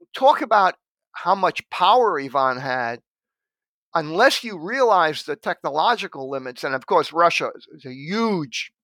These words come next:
geographic space, uh, and during part of the year you can't get there from here. <laughs> So,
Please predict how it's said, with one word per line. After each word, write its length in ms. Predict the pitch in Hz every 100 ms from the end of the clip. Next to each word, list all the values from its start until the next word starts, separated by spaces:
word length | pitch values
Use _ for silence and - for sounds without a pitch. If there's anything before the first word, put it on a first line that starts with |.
| _
geographic 760 | - 175 139 147 143 160 - 117
space, 560 | - - 175 151 - - _ _ _ _ _ _ _ _ _ _ _ 143
uh, 360 | 147 143 139
and 260 | 131 139 139
during 280 | 156 156 143
part 280 | - 180 156
of 80 |
the 100 | 139
year 220 | 143 147 151
you 160 | 135
can't 320 | 143 269 262
get 220 | 220 175 -
there 140 | 127
from 220 | - 120
here. 260 | 196 104 - _ _ - _
<laughs> 80 | 269 _ _ 277 _ _ - - - - - _
So, 300 | - 226 190